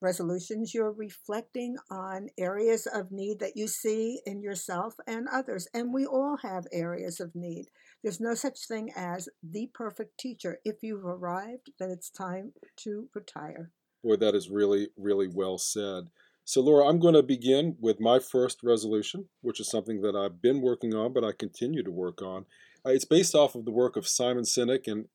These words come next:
Speaker 2: and those of you who have seen his ted Talk on the Golden Circle. Um, it has to do with my personal why. I wanna make sure that I am communicating what I believe in, which at its simplest level is,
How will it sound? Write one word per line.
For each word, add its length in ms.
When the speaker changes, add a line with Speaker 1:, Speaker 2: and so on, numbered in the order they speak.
Speaker 2:
and 180
those 200
of 100
you 140
who 240
have 120
seen 360
his 360
ted 200
Talk 380
on 140
the 40
Golden 360
Circle. 500
Um, 160
it 60
has 160
to 100
do 100
with 160
my 220
personal 460
why. 320
I 20
wanna 220
make 180
sure 340
that 280
I 140
am 120
communicating 720
what 180
I 120
believe 380
in, 260
which 400
at 140
its 120
simplest 460
level 380
is, 320